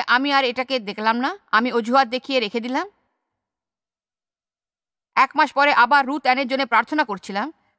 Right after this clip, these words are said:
হায় হায়, আবার সেই আলমারি।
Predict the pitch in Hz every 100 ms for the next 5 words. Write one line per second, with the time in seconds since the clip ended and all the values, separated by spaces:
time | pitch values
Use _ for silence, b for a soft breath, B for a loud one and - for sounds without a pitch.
0 | _ _ _ _ _ 254 285 254 269 277
1 | 254 247 233 269 269 302 285 277 285 285
2 | 277